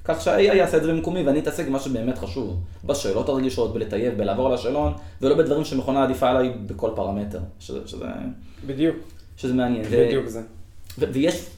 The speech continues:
Speaker 1: ישנה הקלטה מאוד מאוד יפה של, אה, איי איי של גוגל, שבעצם, אה, תיאם תור במספרה,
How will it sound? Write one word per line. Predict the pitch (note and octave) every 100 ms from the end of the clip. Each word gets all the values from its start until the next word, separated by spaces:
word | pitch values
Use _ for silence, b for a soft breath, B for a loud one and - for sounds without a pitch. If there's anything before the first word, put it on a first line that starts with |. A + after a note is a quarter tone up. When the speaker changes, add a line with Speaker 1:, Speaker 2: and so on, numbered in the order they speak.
| - - -
Speaker 1:
ישנה | - C#3 C#3+ D3
הקלטה | C#3+ A#2+ C#3
מאוד | C3+ A#2+ - D3 C#3+
מאוד | C#3
יפה | B2 C3 C3
של, | B2+ A2+ A#2
אה, | A#2 A2+ A2 G#2+ G#2 B B -
איי | C3
איי | C#3+ -
של | C3+
גוגל, | C3+ D3+ B2 G2
שבעצם, | A2 A2 - A2+
אה, | G#2+ F#2
תיאם | A2+ A2+
תור | G#2+ A2+ A2
במספרה, | G#2+ D#3 F3 G3+ F3+